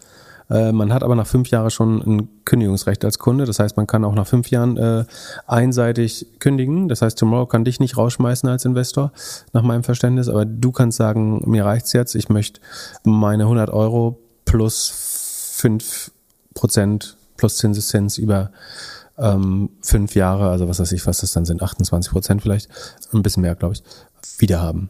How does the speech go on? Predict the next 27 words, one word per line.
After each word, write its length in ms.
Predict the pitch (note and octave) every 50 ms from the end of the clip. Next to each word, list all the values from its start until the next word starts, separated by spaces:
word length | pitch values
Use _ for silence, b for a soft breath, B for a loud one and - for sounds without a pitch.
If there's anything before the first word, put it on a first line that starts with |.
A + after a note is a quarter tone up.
| _ -
Man 120 | - F#2+ F#2+
kann's 200 | - A#2 A2+ G#2
auch 100 | G2 F#2
zehn 220 | - - G2+ F#2+
Jahre 180 | F#2 F2+ F2+ F2
laufen 280 | F2 E2+ F2+ - - F2+
lassen, 180 | F2 - -
dann 60 | E2+
kriegt 260 | F2 - F2+ F2 - -
man's, 320 | E2+ E2+ E2+ E2+ - - - -
ähm, 440 | F2+ E2 E2 E2 E2 E2+ F2+ G2+ - _
dann 320 | - F2+ F2+ F2+ F2+ F2+
müsste 360 | F2 F2 F#2 F#2 - - - F2+
man 280 | F2+ E2+ E2+ E2+ E2+
wahrscheinlich, 760 | E2+ F2 - - - - F#2+ F2 E2+ F2 F2+ F2+ F2 - - -
na, 100 | F2+ F2
noch 100 | F2 E2+
nicht 160 | E2+ E2+ -
ganz 160 | - F2 F2
das 120 | - F2 -
Doppelte 280 | - F2 F#2 F2+ F2+
wiederbekommen. 580 | F2 F2+ F2 A2+ - _ - B2+ - A2 C3 B B B D3+ C#3 B -
Und 220 | D3 E3+ F#3 E3+
im 140 | - B2 A#2+
Fall 340 | - - - B2 B2 C3 -
eines 540 | - G#2+ A2 A2 A2 A2 G#2+ - - - - _ _
Exit 680 | - - D3 - - - - - D#3 D3+ - - -